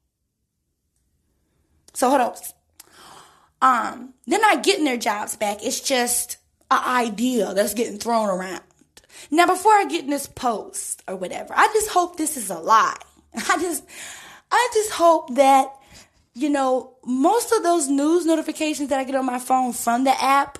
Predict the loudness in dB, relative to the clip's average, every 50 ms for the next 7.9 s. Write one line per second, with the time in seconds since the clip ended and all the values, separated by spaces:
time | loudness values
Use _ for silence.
0 | _ _ _ _ _ _ _ _ -2 0 0 0 0 0 0 0 0 -2 -4 -6
1 | -10 -20 _ _ _ _ _ _ _ -20 -20 -20 -16 -14 -4 0 2 4 4 2
2 | 2 -2 -4 -6 -6 -8 -12 -14 -10 -4 -2 0 0 0 0 -2 -2 0 2 2
3 | 2 2 0 -2 -4 -6 -10 -14 _ _ _ _ _ -12 -6 -2 -2 -2 -2 -4
4 | -8 -6 -4 -4 -4 -4 -6 -8 -8 -8 -10 -14 -16 -20 _ _ _ _ _ _
5 | _ _ -4 0 0 2 0 0 0 -2 -2 0 2 2 2 2 2 0 -2 -2
6 | -4 -6 -8 -10 -14 _ _ _ -20 -20 -20 -20 -14 -6 -2 2 2 4 2 2
7 | 2 0 0 0 0 0 -2 0 0 0 2 2 2 0 0 -2 -4 -4